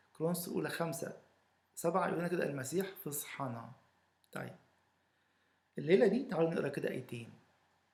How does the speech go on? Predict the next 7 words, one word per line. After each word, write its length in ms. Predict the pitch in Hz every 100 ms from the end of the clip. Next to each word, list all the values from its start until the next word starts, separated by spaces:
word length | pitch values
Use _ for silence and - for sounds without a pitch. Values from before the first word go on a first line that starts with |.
| _
خروج 420 | - 143 165 208 -
اتناشر 560 | 139 - 156 196 269 - - _ _ _ _ _ _ _ _ _ _ _ _ _ _ _ - - _
وعدد 480 | 151 139 160 156 - - _ _ -
تلاتين. 520 | - 131 127 120 120 - _ -
احنا 200 | - 151
هنقف 380 | 170 185 - - - - 185
شوية 560 | - 156 160 156 156